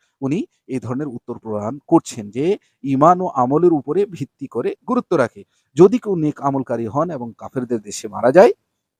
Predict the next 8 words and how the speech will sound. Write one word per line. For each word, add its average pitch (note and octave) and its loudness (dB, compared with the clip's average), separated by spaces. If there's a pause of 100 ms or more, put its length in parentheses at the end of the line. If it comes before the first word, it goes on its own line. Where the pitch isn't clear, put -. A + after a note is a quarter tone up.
(120)
জিহাদ, A2 4
দাওয়াত A2 2
বা G#2+ -6
চিকিৎসার - -8
উদ্দেশ্যে, G#2 -10
তবে C3+ -8
কাফেরদের C#3 -6
দেশে A2+ -8